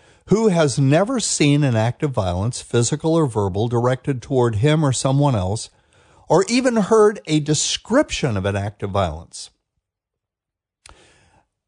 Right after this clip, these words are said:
This child, one afternoon at, let's say, five thirty, asks his mother for a cookie. And his mother says, "No, sweetheart, you can't have a cookie.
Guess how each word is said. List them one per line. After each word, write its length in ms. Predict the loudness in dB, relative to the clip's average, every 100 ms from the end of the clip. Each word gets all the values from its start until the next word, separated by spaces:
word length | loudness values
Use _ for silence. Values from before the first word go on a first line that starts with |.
| _
This 420 | -8 -2 0 0
child, 640 | 0 0 2 2 0 -2 -2
one 260 | 2 4
afternoon 560 | 4 0 0 0 2 0
at, 80 | 2
let's 220 | 0 0
say, 160 | 0 0
five 400 | 0 2 2 0
thirty, 540 | -2 -2 -2 -6 -8 _ _ _ _ _
asks 360 | -2 -2 -2 2
his 180 | 2 4
mother 300 | 2 2 0
for 180 | 0 -2
a 60 |
cookie. 420 | 0 -2 -2 -16 _ _ _ _ _ _ _ _ -4
And 180 | 0 2
his 160 | 0
mother 300 | 0 0 0
says, 480 | 0 0 0 0 -2
"No, 200 | 0 2
sweetheart, 640 | 0 2 2 4 2 0 -6
you 160 | -14
can't 440 | -14 -6 -2 -2 -2
have 260 | -4 -2
a 60 | -4
cookie. 520 | -2 -2 -2 -4 -4